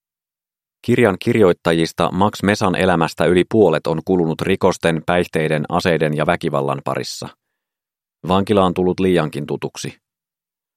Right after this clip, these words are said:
Rangaistusta vanhoista rikoksista on jäljellä hyvä tovi, mutta Mesa on päättänyt sen jälkeen keskittyä asioihin, jotka vievät häntä eteenpäin, pois rikollisesta elämäntavasta.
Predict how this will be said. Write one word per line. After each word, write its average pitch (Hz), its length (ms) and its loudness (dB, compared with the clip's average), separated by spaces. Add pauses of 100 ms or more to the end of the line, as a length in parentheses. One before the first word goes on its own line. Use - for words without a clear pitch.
(160)
Rangaistusta 98 680 0
vanhoista 98 420 2
rikoksista 92 540 0
on 87 140 0
jäljellä 87 340 2
hyvä 92 260 2
tovi, 87 280 0 (540)
mutta 92 260 0
Mesa 101 280 2
on 87 160 0
päättänyt 90 440 -2
sen 101 180 2
jälkeen 80 460 -2
keskittyä 82 520 -2
asioihin, 78 640 0 (140)
jotka 85 320 0
vievät 87 260 0
häntä 92 300 0
eteenpäin, 73 640 -4 (320)
pois 95 280 2
rikollisesta 76 760 -4
elämäntavasta. - 760 -12